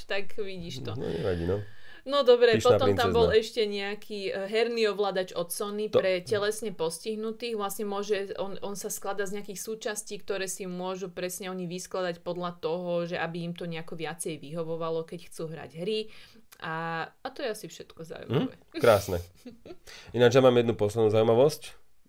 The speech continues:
Speaker 2: ktorá ani nie je technologická, trošku je, ale kuchynská,
Speaker 1: Mhm.
Speaker 2: boli sme v kuchyni. A to si určite počula a ja to musím spomenúť, ak vás to obišlo. Výskumy opakovane ukázali, že emisie toxických chemikálií a karcinogénov z plynových sporákov môžu vnútri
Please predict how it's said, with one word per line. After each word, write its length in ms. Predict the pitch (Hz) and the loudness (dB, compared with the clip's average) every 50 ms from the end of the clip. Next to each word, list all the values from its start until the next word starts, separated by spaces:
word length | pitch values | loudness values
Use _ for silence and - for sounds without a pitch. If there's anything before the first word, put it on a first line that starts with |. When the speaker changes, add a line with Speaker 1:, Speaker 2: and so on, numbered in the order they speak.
| _ - - | _ -20 -20
Speaker 2:
ktorá 320 | - - - 127 120 117 - | -14 0 4 6 8 8 6
ani 180 | - 123 123 123 | 6 4 4 6
nie 100 | 147 151 | 6 6
je 80 | - | 6
technologická, 640 | 127 113 - 113 104 104 104 104 104 - - 127 117 | 4 2 4 4 6 6 4 4 0 2 4 4 6
trošku 400 | - 127 127 117 - - - 107 | 8 6 6 6 4 0 0 4
je, 240 | 92 101 127 160 - | 6 6 6 6 6
ale 200 | - 117 117 110 | 4 2 2 2
kuchynská, 600 | - 113 104 - 104 101 98 - - 107 110 127 | 0 -2 -4 -2 -2 -2 -2 0 2 2 2 2
Speaker 1:
Mhm. 80 | 131 - 101 | 0 -2 -2
Speaker 2:
boli 180 | 95 101 98 | 0 0 2
sme 160 | 90 101 101 | 2 2 0
v 40 | 101 | 0
kuchyni. 300 | 117 107 - 120 131 151 180 175 - - - - - - - - - - - - - - | 0 -2 0 0 2 0 0 -2 -6 -14 -20 -20 -18 -18 -18 -18 -20 -20 -20 -20 -12 0
A 120 | - 107 113 | 2 2 4
to 100 | 117 151 | 4 4
si 120 | 143 151 | 4 4
určite 240 | 139 135 123 113 110 | 2 0 0 0 0
počula 440 | - 104 101 - - 110 110 85 95 | 2 0 0 2 4 4 4 4 4
a 80 | 98 104 104 | 0 -2 0
ja 100 | 101 104 98 | 0 0 2
to 100 | - 104 | 2 0
musím 200 | 98 92 - 92 | -2 -2 -4 -4
spomenúť, 360 | 90 92 87 87 87 87 - | -4 -4 -2 -2 -2 -2 -2
ak 120 | - 90 | -2 -2
vás 120 | 90 90 87 | -2 -2 -2
to 100 | - 87 | -2 -4
obišlo. 460 | 85 82 85 - - 80 80 82 - - - - | -4 -4 -6 -6 -6 -8 -8 -8 -10 -16 -12 -4
Výskumy 580 | 92 117 135 135 - 160 139 131 127 - - - - - - - | -2 -2 -2 -2 -2 0 0 0 0 -2 -4 -10 -16 -18 -6 -4
opakovane 460 | 120 - - 147 - 110 104 98 90 | -2 0 0 0 2 2 2 4 4
ukázali, 480 | 87 87 95 90 87 90 98 110 127 | 2 2 0 0 0 2 0 0 0
že 140 | 117 98 95 | -2 -2 -4
emisie 360 | 87 98 101 107 104 101 127 | -2 -2 -2 -2 -2 -4 -4
toxických 480 | 131 - 90 - - 117 - - 110 - | -6 -6 -8 -8 -10 -10 -8 -10 -8 -6
chemikálií 400 | 90 85 87 87 - 90 98 110 | -4 -4 -4 -4 -2 -2 0 0
a 80 | 107 92 | 0 0
karcinogénov 760 | - 85 80 - 90 90 90 90 95 104 113 123 143 151 - | -2 -4 -6 -4 -4 -4 -2 0 0 2 2 2 2 2 -2
z 80 | - - | -6 -8
plynových 380 | - 110 117 127 127 110 92 | -6 -2 0 0 0 0 -2
sporákov 680 | - - - 90 90 92 - - 107 107 117 131 143 - - - - - - - - | -4 -4 -2 0 0 0 0 2 2 2 2 2 0 -4 -8 -12 -14 -14 -14 -10 -6
môžu 320 | 98 98 104 104 101 98 | 0 4 4 4 4 2
vnútri 500 | 87 85 98 113 - - 160 151 - - | 0 0 -2 -2 -2 -2 -4 -4 -4 -6